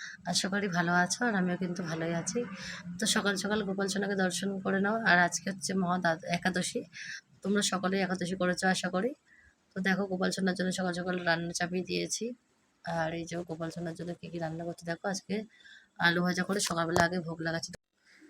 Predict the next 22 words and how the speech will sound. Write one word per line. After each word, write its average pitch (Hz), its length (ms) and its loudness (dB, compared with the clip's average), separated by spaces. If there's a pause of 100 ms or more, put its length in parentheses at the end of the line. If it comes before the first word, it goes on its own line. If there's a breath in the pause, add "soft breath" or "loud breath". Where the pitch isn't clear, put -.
(440 soft breath)
এটা 190 140 4
ছিল 208 200 -2
দশটার 196 440 6
ভোগের 196 320 2
জন্য 190 240 2
আলু 175 200 2
ভাজা 180 240 2
অল্প 170 260 2
করে 185 160 0
করে 180 220 2
নিচ্ছি। 185 340 0 (220)
আর 185 160 6
আজকে 165 360 2
আমি 208 160 2 (260)
পরে 175 300 4 (500)
দুপুরবেলা 185 440 0
রান্না 170 260 4
করতে 196 300 -2
গিয়ে 185 140 2
দেখলাম 175 320 -2
গোপালের 175 380 -2
জন্য 175 220 -2